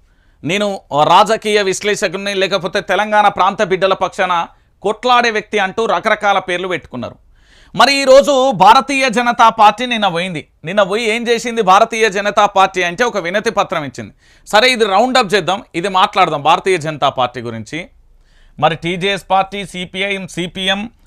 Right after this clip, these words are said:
టీడీపీ, జనసేన, ప్రజాశాంతి, ఇన్ని పార్టీలు ఉన్నాయి కదా. దాంతోపాటు మేధావులు, ప్రజా సంఘాలు ఇన్ని ఉన్నారు కదా. తెలంగాణలో రైతులు అరిగోస పడతా ఉంటే, వారి కళ్ళల్లో నుంచి రక్తపు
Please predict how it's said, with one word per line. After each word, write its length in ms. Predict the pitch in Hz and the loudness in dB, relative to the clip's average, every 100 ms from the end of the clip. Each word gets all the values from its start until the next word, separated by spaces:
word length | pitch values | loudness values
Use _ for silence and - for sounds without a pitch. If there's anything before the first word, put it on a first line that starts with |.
| _ 160 | _ -8
టీడీపీ, 480 | 190 208 - 214 | -6 -6 -6 -8
జనసేన, 760 | 160 160 185 180 196 196 196 196 - | -6 -6 -6 -6 -8 -2 -2 -2 -6
ప్రజాశాంతి, 840 | 151 180 185 - 190 190 202 190 - _ _ _ | -2 2 0 0 -2 -2 -8 -10 -12 _ _ _
ఇన్ని 200 | 170 247 | -6 -4
పార్టీలు 520 | 226 220 240 240 277 | 2 4 4 2 -2
ఉన్నాయి 260 | 247 180 143 | -2 -2 -4
కదా. 380 | 120 175 226 107 _ _ - | 0 2 2 0 _ _ 2
దాంతోపాటు 640 | 220 262 220 240 226 220 220 | 4 6 4 4 4 4 2
మేధావులు, 600 | 190 208 214 233 240 226 | 0 0 4 4 4 0
ప్రజా 340 | 185 170 233 | -2 2 2
సంఘాలు 440 | 233 233 233 226 | 2 -2 2 2
ఇన్ని 200 | 208 208 | 2 -4
ఉన్నారు 260 | 208 214 214 | -4 0 0
కదా. 240 | 175 202 220 - _ _ _ _ _ | 0 0 -2 -6 _ _ _ _ _
తెలంగాణలో 720 | 202 262 277 262 247 240 233 262 | -2 -2 -2 0 2 2 2 2
రైతులు 400 | 220 233 269 254 | 2 -2 0 2
అరిగోస 440 | 208 233 262 254 | 2 2 -2 -2
పడతా 360 | 240 214 226 214 | -2 0 2 2
ఉంటే, 320 | 214 202 233 | 0 0 2
వారి 220 | 233 214 | 2 2
కళ్ళల్లో 480 | 208 202 226 226 220 | -2 0 0 2 0
నుంచి 300 | 208 196 214 | -2 -4 -4
రక్తపు 800 | 175 190 - - 240 233 190 | 0 -2 -4 -4 -4 -2 -8